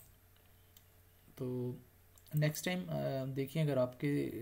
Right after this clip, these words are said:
जहन में भी कोई सवालात हैं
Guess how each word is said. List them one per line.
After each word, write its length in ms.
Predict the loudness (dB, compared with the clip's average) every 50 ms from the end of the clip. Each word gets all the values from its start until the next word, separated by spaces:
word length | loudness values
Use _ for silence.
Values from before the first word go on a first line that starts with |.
| -2 -2 -2 0 0
जहन 200 | -2 -2 -2 -2
में 160 | -2 -4 -2
भी 120 | -2 -4
कोई 420 | -2 -2 0 0 0 0 -2 -4 -8 -16 -20 -20 -20 -20 -16
सवालात 600 | -8 -4 -2 0 2 2 2 2 2 0 0 0
हैं 360 | 0 0 0 0 -2 -4